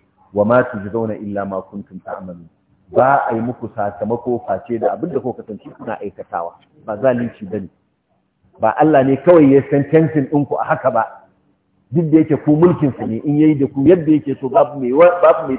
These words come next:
ce masa, "Me yasa kai haka ya Allah?" Amma saboda adalcinsa, saboda abin da ya hukunta ma kansa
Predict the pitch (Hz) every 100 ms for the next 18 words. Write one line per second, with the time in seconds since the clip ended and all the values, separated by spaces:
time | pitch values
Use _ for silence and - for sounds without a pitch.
0 | - 175 147 120 - - - 131 135 135
1 | - 113 - 104 101 - 92 - - _
2 | _ _ _ _ - - 151 147 156 139
3 | 120 156 175 165 202 - 147 - 92 -
4 | _ _ - 165 156 120 143 185 156 139
5 | 165 160 127 151 147 120 - 156 -